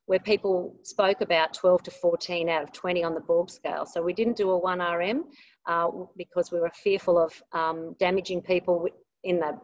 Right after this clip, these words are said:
assessment <laughs> process. So therefore we used that.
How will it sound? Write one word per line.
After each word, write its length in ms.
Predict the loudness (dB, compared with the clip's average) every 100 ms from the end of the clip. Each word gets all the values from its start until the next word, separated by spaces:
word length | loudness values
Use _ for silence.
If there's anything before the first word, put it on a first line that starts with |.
| -10
assessment 480 | -2 -2 0 -2
<laughs> 80 | 2
process. 480 | 2 4 2 0 -2 -14 -20
So 160 | 0 4
therefore 320 | 4 4 2
we 100 | 0
used 320 | -2 -4 -6 -4
that. 260 | -6 -6